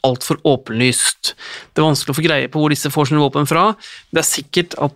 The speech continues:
i hvert fall ett av lagene som ligger der, arbeidet på Nyland, eh, verksted.» Så problemet her er at det er da en ganske stor gruppe, eller eventuelt flere, som er utenfor Milorgs kontroll,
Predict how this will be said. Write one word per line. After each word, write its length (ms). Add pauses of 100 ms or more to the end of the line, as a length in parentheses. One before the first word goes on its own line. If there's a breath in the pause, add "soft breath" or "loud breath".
(180)
i 100
hvert 140
fall 180
ett 140
av 80
lagene 420
som 180
ligger 200
der, 240 (180)
arbeidet 420
på 120
Nyland, 580
eh, 720
verksted.» 560 (840 loud breath)
Så 360 (360)
problemet 460
her 180
er 220
at 60
det 100
er 240
da 500
en 100
ganske 220
stor 200
gruppe, 340 (200)
eller 340
eventuelt 340
flere, 480
som 180
er 200 (120)
utenfor 520
Milorgs 360
kontroll, 540